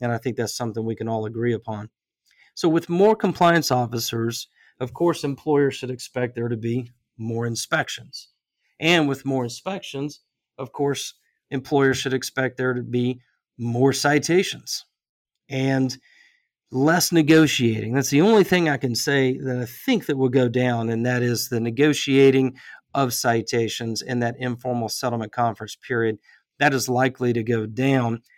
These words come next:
and we've already seen that. Uh, time and time again since the new administration has taken over, we have seen osha dig in when I think otherwise they might not have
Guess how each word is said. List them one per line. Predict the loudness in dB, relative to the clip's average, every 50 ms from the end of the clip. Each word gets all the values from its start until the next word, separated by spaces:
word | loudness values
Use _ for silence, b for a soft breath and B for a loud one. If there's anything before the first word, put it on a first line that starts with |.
| b b b
and | -2 0
we've | 0 0 0 -2 -2
already | 0 2 2 4 2 2 0 -2
seen | -4 -4 -4 -4 -4 -4 -2 -4
that. | -4 -6 -8 -10 _ b b b b b b b b -6
Uh, | -4 -4 -6 -6
time | -2 2 2 4 4 2
and | 0 0
time | 0 -2 -2 0 0 -2
again | -2 0 0 0 0 0 -2 -4
since | -6 -8 -6 -6 -6 -6 -8 -8
the | -8 -6
new | -2 -2 -2 0
administration | 0 -2 -2 -4 -4 -6 -4 -4 -4 -4 -4 -6 -8
has | -8 -8 -8
taken | -6 -6 -6 -6 -4 0
over, | 2 2 2 4 2 0 -2 b b b b b b -2
we | 0 0
have | 0 0
seen | -2 -4 -4 -2 -2
osha | -2 -2 -2 -4 -4 -6 -6 -6
dig | -2 -2 0 0 2 0
in | 0 0 0 0 -2 -4 -6 B B B B B -6
when | -2 0 0 2 0 -2 -4 _ _ _ _ -10
I | -10
think | -6 -6 -4 0 0
otherwise | 2 2 2 2 0 0 -2 -2
they | -2 -2 0
might | 0 0 0 0 0
not | 0 0 0 0 0 -4
have | -4 -2 -2 -2 -2